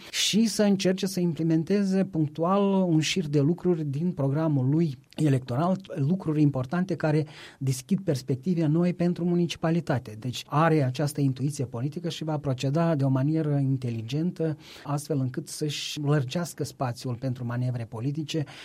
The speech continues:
și nu să și-l îngusteze. Am văzut cât de mult a învățat Ion Ceban în ultimii trei ani de zile. Toți experții cu care discut spun: „Domnilor, se observă, sare în ochi acest salt pe care l-a făcut domnul Ion Ceban din două mii șaisprezece, când umbla prin studiouri cu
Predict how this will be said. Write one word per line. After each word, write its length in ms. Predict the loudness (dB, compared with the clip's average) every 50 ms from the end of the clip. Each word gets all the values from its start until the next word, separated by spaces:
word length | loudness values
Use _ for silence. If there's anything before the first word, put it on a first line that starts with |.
| -20 -16 -10
și 180 | -4 2 4
nu 360 | 6 6 6 6 6 6 4
să 320 | 4 2 0 0 0 0 -2
și-l 300 | -4 -4 -2 0 0 2
îngusteze. 880 | 4 4 4 4 4 4 4 2 2 0 0 2 2 4 4 2 0 -6 -12 -14 -18 -18 -16 -6 0
Am 160 | 4 6 6
văzut 340 | 6 6 4 4 2 0 0
cât 160 | 0 0 2
de 140 | 4 6 6
mult 260 | 6 6 4 4 4
a 60 | 4
învățat 380 | 4 4 4 2 0 -2 0 -2
Ion 420 | -2 0 2 2 2 2 2 0 -2 -4
Ceban 400 | -2 0 0 2 0 0 0 -2
în 240 | -4 -4 -4 -6 -6 -4
ultimii 400 | -4 -4 -2 0 0 0 0 0 -4 -8 -18 -20 -20 -20 -12 -4
trei 200 | 2 4 6 6
ani 140 | 6 6
de 60 | 4 4
zile. 300 | 4 4 4 2 2 -4 -4
Toți 280 | 0 2 2 2 2 0
experții 440 | -4 -2 0 -2 -2 -2 -2 -8 -10
cu 100 | -8 -4
care 260 | -2 -2 -2 -2 -6 -10
discut 400 | -12 -12 -6 -2 -2 -2 -2 -2 -10 -16 -16 -16 -14 -10 -10
spun: 420 | -10 -6 -2 2 2 2 2 2 -2 -8 -16 _ _
„Domnilor, 320 | 0 2 2 4 2 2 0 -4 -14 _
se 200 | -10 -4 0 2
observă, 600 | 2 2 0 0 0 2 2 2 2 0 -4 -6 -8
sare 360 | -10 -8 -4 -2 0 2 2
în 180 | 4 4 4 4 4
ochi 200 | 4 2 0 -2 -6 -20 -20 -20 -20 -20 -18 -12
acest 400 | -8 -4 -2 0 0 -2 -2 -8
salt 420 | -12 -8 -2 0 2 2 2 2 0
pe 120 | -2 -2
care 180 | 0 0 0 2
l-a 140 | 2 0
făcut 260 | 0 -2 -6 -6 -4 -2
domnul 240 | -2 0 2 2
Ion 160 | 2 0 0 -2
Ceban 360 | -2 -4 -2 -2 0 0 0
din 220 | 0 0 0 0
două 200 | 2 2 2 2
mii 160 | 0 0 -2
șaisprezece, 720 | -4 -6 -6 -6 -6 -8 -8 -8 -8 -6 -6 -6 -6 -8
când 300 | -8 -6 -4 -4 -4 -4 -4
umbla 360 | 0 4 4 6 6 6 4
prin 160 | 4 4 2 0
studiouri 600 | 0 -2 -2 0 2 2 4 4 2 0 -2 -4
cu 400 | -4 -4 -2 -2 0 -2 -4